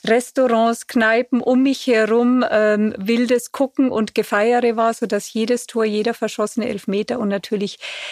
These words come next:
jeder Sieg, ähm, ganz wunderbar von mir mitverfolgt werden konnte.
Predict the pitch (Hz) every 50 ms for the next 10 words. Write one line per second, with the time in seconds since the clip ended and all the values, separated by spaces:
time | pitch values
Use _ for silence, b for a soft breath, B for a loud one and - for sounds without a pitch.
0 | B B B 190 208 226 226 233 220 - - - 226 220 226 220 - - - -
1 | 202 202 202 202 208 208 208 208 - - - 208 208 208 - - 220 214 202 214
2 | 196 190 202 202 196 202 202 208 - - - 208 196 202 208 196 202 202 - -
3 | 208 185 - 202 208 185 - 208 202 - 175 196 185 - 208 190 190 - 233 233